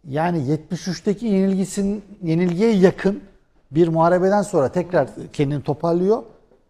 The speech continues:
Bakın seksene kadar, yetmiş sekiz, seksene kadar sürekli olarak o savaşta, yetmiş üç savaşta kaybettiği tank, top, piyade ne varsa işte onları tamamlayıp askeri konularda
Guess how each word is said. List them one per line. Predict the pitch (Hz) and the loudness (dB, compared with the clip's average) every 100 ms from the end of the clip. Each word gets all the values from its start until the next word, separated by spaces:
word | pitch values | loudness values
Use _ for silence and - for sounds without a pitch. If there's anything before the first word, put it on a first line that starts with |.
| _ | _
Bakın | 175 190 180 | -6 -4 -6
seksene | 135 - 180 - 214 233 208 | -8 -2 -2 0 -2 0 0
kadar, | 175 | 2
yetmiş | 143 160 - | 2 -2 -6
sekiz, | - 147 139 | -10 -8 -8
seksene | - 175 170 - 202 233 | -4 -6 -4 -4 -2 0
kadar | 196 143 190 208 - _ _ _ _ | -2 -2 -4 -4 -20 _ _ _ _
sürekli | - 170 202 202 233 | -8 0 0 0 -2
olarak | 208 165 - - | 0 0 -2 -6
o | 196 226 233 240 - _ | 0 2 2 -2 -20 _
savaşta, | _ - 170 165 - - | _ -4 -2 -2 -4 -2
yetmiş | 147 151 160 180 | 0 -2 -6 -16
üç | 214 | -8
savaşta | 175 151 139 | -4 -4 -6
kaybettiği | - 175 196 175 156 127 - | -8 -2 0 0 -2 -8 -6
tank, | 170 160 131 | -6 -6 -8
top, | - 165 151 _ | -8 -8 -8 _
piyade | 143 156 156 151 156 123 | -6 -2 0 0 -4 -4
ne | 160 | -4
varsa | 165 143 143 | -4 -4 -6
işte | 117 - | -10 -8
onları | 160 170 175 170 | -6 -4 -4 -4
tamamlayıp | 170 165 160 180 254 - | -4 -2 -2 -2 -4 -10
askeri | 131 190 156 160 165 - _ _ _ | -10 -4 0 2 0 -4 _ _ _
konularda | - 156 143 156 165 240 | -6 -4 -2 -2 -2 -4